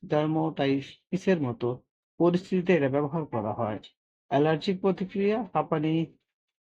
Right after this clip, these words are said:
অ্যানাফিল্যাক্সিস সহ গুরুতর অ্যালার্জির প্রতিক্রিয়া নিয়ন্ত্রণে সহায়তা করে। শ্বাসযন্ত্রের ব্যাধি, দীর্ঘস্থায়ী অবস্ট্রাকটিভ পালমোনারি ডিজিজ, সিওপিডি এবং গুরুতর হাঁপানির জন্য ব্যাট এ ট্যাবলেটটা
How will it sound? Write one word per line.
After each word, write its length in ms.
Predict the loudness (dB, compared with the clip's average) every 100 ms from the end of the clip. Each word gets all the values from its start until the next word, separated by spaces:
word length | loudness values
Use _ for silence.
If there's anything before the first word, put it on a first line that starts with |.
| _ _ _ _ _ -4
অ্যানাফিল্যাক্সিস 920 | 0 2 0 0 0 0 2 2 2 -6 -4
সহ 280 | -2 0 -2 0
গুরুতর 500 | 0 0 0 0 2
অ্যালার্জির 480 | 0 0 0 -4 -4
প্রতিক্রিয়া 500 | -4 -4 -2 0 2
নিয়ন্ত্রণে 460 | 2 0 0 -4 -4
সহায়তা 380 | -4 -4 -4 -6 -2
করে। 200 | 0 0 -2 -10 _ _ -14
শ্বাসযন্ত্রের 600 | -6 -4 -2 -2 -2 0
ব্যাধি, 200 | 0 0 4
দীর্ঘস্থায়ী 580 | 4 6 2 2 -2 0
অবস্ট্রাকটিভ 520 | -4 -2 -2 -2 -4 -2
পালমোনারি 460 | -2 0 0 0 0
ডিজিজ, 280 | -2 0 0 2
সিওপিডি 580 | 2 2 2 0 2 2 0 -6 _ _ -2
এবং 160 | 2 4 4
গুরুতর 300 | 4 2 0
হাঁপানির 340 | 2 2 2 0
জন্য 260 | 0 2 0 0 -4 _ _ -6
ব্যাট 260 | -4 -4
এ 80 | -4 -2
ট্যাবলেটটা 400 | -2 -2 -2